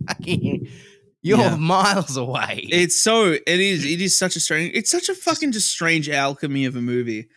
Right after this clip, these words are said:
Speaker 2: And then to know that there were ideas, and I have no idea what they mean by this, but the, the, the constant saying is that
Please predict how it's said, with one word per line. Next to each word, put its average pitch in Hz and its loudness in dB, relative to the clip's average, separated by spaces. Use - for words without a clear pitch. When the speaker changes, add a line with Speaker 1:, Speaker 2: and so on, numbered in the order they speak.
Speaker 2:
And 185 4
then 180 4
to 190 2
know 185 6
that 185 2
there 160 2
were 156 2
ideas, 135 2
and 135 -4
I 127 -2
have 131 -2
no 156 0
idea 160 -2
what 127 -6
they 127 -8
mean 117 -8
by 110 -12
this, - -16
but - -18
the, 117 -14
the, 127 -6
the 123 -10
constant 165 -8
saying 131 -2
is 120 -4
that - -6